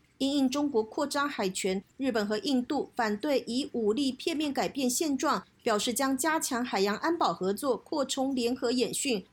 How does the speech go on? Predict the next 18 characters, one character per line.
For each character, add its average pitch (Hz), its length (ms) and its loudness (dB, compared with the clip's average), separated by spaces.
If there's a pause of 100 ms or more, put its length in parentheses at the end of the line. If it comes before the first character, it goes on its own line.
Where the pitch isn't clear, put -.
日 294 120 0
方 269 280 0
预 277 160 2
计 269 180 -2
在 254 220 0
五 196 160 2
年 196 240 2
内 269 180 0
加 294 240 2
强 226 280 -2
国 220 200 2
防 247 240 2
能 240 160 2
力， 302 240 0 (140)
研 240 280 2
议 302 180 4
拥 247 220 2
有 269 220 0